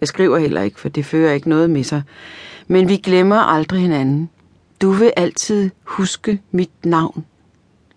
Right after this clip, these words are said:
Han tog mit hoved mellem sine hænder og sagde højt,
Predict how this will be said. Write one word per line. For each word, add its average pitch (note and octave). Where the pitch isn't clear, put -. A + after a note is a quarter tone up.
Han E3+
tog E3
mit D#3+
hoved E3
mellem D#3+
sine D#3+
hænder D#3
og D#3+
sagde E3
højt, E3